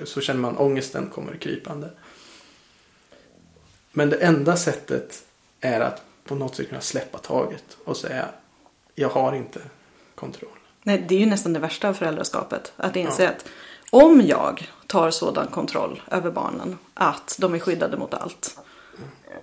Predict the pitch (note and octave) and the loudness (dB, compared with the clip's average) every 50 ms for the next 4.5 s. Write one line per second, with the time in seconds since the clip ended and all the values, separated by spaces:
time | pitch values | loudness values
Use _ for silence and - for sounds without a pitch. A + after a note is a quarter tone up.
0 | - - _ _ _ _ - - G3+ F#3+ G3+ F#3 F3+ F3+ F3 F#3 F3+ F3+ E3+ D#3+ | -20 -20 _ _ _ _ -8 -8 -4 2 2 2 2 4 2 2 0 2 -2 -4
1 | - - - D#3+ - F3 - - - C#4 - - - - - - - - - _ | -4 -4 -6 -8 -4 -4 -4 -2 0 -2 0 0 -2 -4 -8 -12 -12 -14 -20 _
2 | _ - - - - - A#3 G3 - - - A3+ A#3 C4 C4+ C4 A#3+ G3+ G3 F#3+ | _ -20 -20 -18 -2 0 2 2 2 2 2 2 4 6 6 6 6 4 4 0
3 | F#3 F#3 G3 F3+ F3+ F3+ F3+ E3+ F#3 E3 D#3+ D#3+ E3 - G3 F#3 F#3+ B3 C4+ - | 0 0 0 -2 0 -2 -2 0 0 0 0 0 0 0 0 0 0 0 -2 -2
4 | - - - F#3+ F#3+ - - D3 D3 | -4 -6 -8 -8 -6 -2 0 0 0